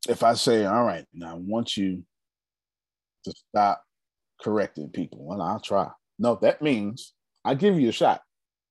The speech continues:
until I don't feel like giving you a shot. I'm trying to be better. Okay, yeah, I'm, I'm trying to get better, but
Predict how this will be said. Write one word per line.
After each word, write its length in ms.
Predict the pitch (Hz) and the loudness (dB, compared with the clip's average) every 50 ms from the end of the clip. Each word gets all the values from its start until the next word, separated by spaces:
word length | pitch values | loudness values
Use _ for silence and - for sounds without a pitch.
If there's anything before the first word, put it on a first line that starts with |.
| _ _ _ _ _ _ _ _ _ _ _ _ _ _ - | _ _ _ _ _ _ _ _ _ _ _ _ _ _ -12
until 260 | - 117 - - 139 123 | -12 -10 -2 0 2 2
I 80 | 117 | 2
don't 220 | 120 120 120 107 - | 2 0 -2 -4 -4
feel 160 | - 147 123 | -2 -2 0
like 200 | 110 104 98 90 | 0 -2 -6 -6
giving 220 | 110 113 104 104 | -8 -8 -8 -6
you 140 | 104 104 90 | -8 -8 -10
a 40 | 82 | -10
shot. 260 | - - 104 - - _ _ _ _ _ _ _ _ _ _ _ _ _ _ _ _ _ _ _ _ _ _ _ _ _ _ _ _ _ _ _ _ _ _ _ _ _ _ _ _ _ _ _ _ _ _ _ _ _ _ _ _ _ _ _ _ _ _ _ _ - | -8 -8 -8 -10 -10 _ _ _ _ _ _ _ _ _ _ _ _ _ _ _ _ _ _ _ _ _ _ _ _ _ _ _ _ _ _ _ _ _ _ _ _ _ _ _ _ _ _ _ _ _ _ _ _ _ _ _ _ _ _ _ _ _ _ _ _ -12
I'm 140 | - 117 107 | -12 -12 -10
trying 340 | - - 147 139 151 165 156 | -6 -4 -2 -2 -2 -2 -4
to 60 | 143 | -4
be 180 | 120 120 117 117 | -4 -4 -4 -4
better. 340 | 120 135 135 135 - - - _ _ _ _ _ _ _ - | -4 -4 -6 -6 -8 -12 -16 _ _ _ _ _ _ _ -12
Okay, 340 | - 247 302 302 320 294 254 | -6 -4 -2 -2 -2 -4 -8
yeah, 300 | 220 - - - - 101 | -8 -8 -6 -4 -4 -4
I'm, 180 | 101 101 85 - - 85 90 - | -4 -6 -8 -10 -10 -10 -10 -10
I'm 180 | - - 95 98 | -10 -12 -12 -6
trying 220 | - 113 107 117 | -2 -2 -2 0
to 60 | 117 120 | 0 0
get 120 | 151 156 | 0 0
better, 220 | 175 226 131 117 | 0 0 0 0
but 220 | 90 85 92 95 | 0 -2 -6 -10